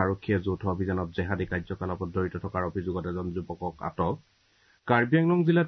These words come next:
পুৱতি নিশা সংঘটিত পথ দুৰ্ঘটনাত চাৰিজন লোকৰ মৃত্যু, বহুকেইজন গুৰুতৰভাৱে আহত। আৰু এফ আই এইচ হকী মহিলা বিশ্বকাপ কোৱালিফায়াৰৰ ফাইনেলত আজি ভাৰত ইংলেণ্ডৰ বিৰুদ্ধে অৱতীৰ্ণ। এতিয়া শুনক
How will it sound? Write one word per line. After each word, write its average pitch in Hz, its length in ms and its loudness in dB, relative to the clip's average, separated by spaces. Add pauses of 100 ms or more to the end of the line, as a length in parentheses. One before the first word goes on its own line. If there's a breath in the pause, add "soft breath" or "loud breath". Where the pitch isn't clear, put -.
পুৱতি 110 240 4
নিশা 120 320 0
সংঘটিত 101 460 2 (180)
পথ 92 140 2 (100)
দুৰ্ঘটনাত 95 520 0 (140)
চাৰিজন 95 360 0 (100)
লোকৰ 87 180 0 (100)
মৃত্যু, 92 280 0 (160)
বহুকেইজন 92 420 -2 (100)
গুৰুতৰভাৱে 87 600 -2
আহত। 92 180 -2 (640)
আৰু 92 240 4 (420)
এফ 135 140 4 (200)
আই 98 120 6 (180)
এইচ 98 120 6 (180)
হকী 98 260 4 (100)
মহিলা 107 360 6
বিশ্বকাপ 92 460 0
কোৱালিফায়াৰৰ 90 680 4
ফাইনেলত 110 380 2 (100)
আজি 87 140 2 (100)
ভাৰত 90 240 2 (160)
ইংলেণ্ডৰ 113 460 4
বিৰুদ্ধে 90 360 2
অৱতীৰ্ণ। 85 360 2 (520 soft breath)
এতিয়া 87 300 4
শুনক 85 220 4